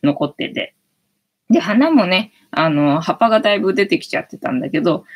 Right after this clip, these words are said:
でもまあ、あの、ちょうど咲いてるところだったから、まあ、いいか、みたいな感じで。<laughs> ね、で、あの、天気もさ、なんか曇りだか雨だかな、微妙な感じになってたんだけど、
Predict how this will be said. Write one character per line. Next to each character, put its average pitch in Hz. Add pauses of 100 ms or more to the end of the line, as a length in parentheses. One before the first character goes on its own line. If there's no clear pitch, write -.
(200)
で 269
も 214
ま 190
あ、 -
あ 156
の、 151
ち -
ょ 220
う -
ど 202
咲 220
い -
て 240
る 214
と 220
こ 202
ろ 233 (360)
だ 143
っ -
た 131
か 135
ら、 139 (240)
ま -
あ、 190
い 180
い -
か、 143
み -
た 139
い -
な 139
感 143
じ 185
で。 - (300)
<laughs> -
ね、 208
で、 190
あ -
の、 165
天 415
気 -
も 151
さ、 160 (260)
な 190
ん 180
か 196
曇 294 (160)
り 508
だ 359
か -
雨 196
だ 160
か 139
な、 160
微 196
妙 381
な 359
感 320
じ 311
に 285
な 302
っ -
て 185
た 139
ん 139
だ 147
け 175
ど、 175